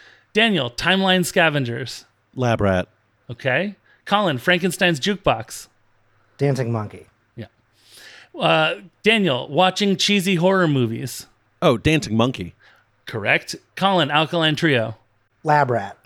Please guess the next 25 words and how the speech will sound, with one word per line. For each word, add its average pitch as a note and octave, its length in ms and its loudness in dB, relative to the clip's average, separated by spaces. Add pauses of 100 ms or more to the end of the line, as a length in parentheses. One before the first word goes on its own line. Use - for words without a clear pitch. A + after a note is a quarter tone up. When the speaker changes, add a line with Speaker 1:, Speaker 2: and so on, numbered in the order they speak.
(180)
Speaker 1:
Yep. C3+ 320 -4 (680)
Daniel, F#3+ 380 2
Halloween F#3+ 580 2
is E3 140 2
Grinch F3+ 340 0
Night, C3+ 340 -2
the D3 100 0
movie. B2+ 440 -2 (1200)
Speaker 2:
D-, - 80 0 (100)
uh, G3 60 4 (340)
uh, G3+ 60 -2 (220)
absolute G#3 800 2
dancing C#3+ 440 2
monkey. B2 300 0
The F#3 160 2
monkiest G3+ 720 2
of C#3 120 0
dancing. D#3+ 560 0 (220)
Speaker 1:
Right, F#3 340 0 (120)
right. C3+ 280 0
Yes, C#3 300 0
exactly. C3+ 500 0 (400)
Colin, F#3 440 0
North E3 240 0
Carolina. C#3+ 640 0